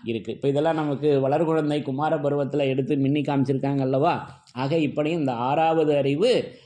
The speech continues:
திருவேதமாக, ஆகமமாக இருக்கிறது என்பதை நமக்கு எடுத்து காண்பித்து, அந்த அழியாத அந்த நித்திய தேகத்தை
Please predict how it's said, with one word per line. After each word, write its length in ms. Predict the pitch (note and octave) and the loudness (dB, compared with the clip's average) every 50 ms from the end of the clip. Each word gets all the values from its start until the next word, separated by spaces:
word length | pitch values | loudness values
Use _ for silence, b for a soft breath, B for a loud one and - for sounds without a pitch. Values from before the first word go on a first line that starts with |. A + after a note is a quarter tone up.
| B B _ - | B B _ 0
திருவேதமாக, 1000 | C#3 D#3 F3 F#3 F#3 F#3 F3+ F#3 F3+ F3 D#3+ C#3 C3 A#2 G2+ C3 C#3 C3+ A#2 - - | 2 4 4 4 4 4 2 2 2 2 0 0 0 -2 -2 -2 -4 -4 -4 -6 -6
ஆகமமாக 720 | - A2+ C#3+ D#3+ E3+ F#3+ F#3+ F#3 F3+ F3 E3 D#3+ D3 C3+ | -4 -2 -2 0 0 0 0 2 2 0 0 0 0 0
இருக்கிறது 600 | C#3+ C#3 C3 C3+ C#3+ C3+ C#3 D3+ D3 C#3 C#3+ D3 | 0 0 0 0 0 0 0 0 0 0 0 0
என்பதை 680 | C#3+ C3+ B2 B2 A#2+ A#2+ C#3+ F3 G#3+ F#3 B2 - b b b b b | 0 -2 -2 -2 -2 -2 -2 -2 -2 -2 -4 -4 b b b b b
நமக்கு 380 | - B2+ C3 C3+ B2 - B2 A#2+ | -6 -2 -2 -2 -2 -2 -2 -2
எடுத்து 360 | A#2+ C3 C#3+ C#3+ - E3+ C#3+ | 0 -2 -2 -2 -2 -2 -2
காண்பித்து, 840 | A#2 C3 B2+ C3 C#3 C#3+ D3 C#3 C#3 C3+ E3+ A3 A3+ D#3+ - B B B B B | -2 -2 -2 -2 -2 -2 -2 -4 -4 -2 -2 0 0 0 -2 B B B B B
அந்த 300 | - A#2 B2 B2+ B2+ - | -6 -2 -2 0 -2 -2
அழியாத 880 | - - G#2+ A2+ C#3 D3 D#3+ D#3+ D#3+ E3 E3 D#3 E3+ E3+ E3 C#3+ B2+ - | -4 -6 -4 0 2 2 2 2 2 2 2 2 2 0 0 0 -2 -4
அந்த 220 | - A#2+ C3+ C3+ | -4 -2 -2 0
நித்திய 400 | B2+ B2 B2 B2+ D3+ D#3 D#3+ C#3 | 0 -2 -2 -2 0 0 2 2
தேகத்தை 800 | C#3 C3+ C3+ A#2 B2+ A#2+ - - D3 F3 A#3 B3+ - - - | 2 0 0 -2 -4 -6 -4 -2 -2 -2 -2 -2 -6 -12 -20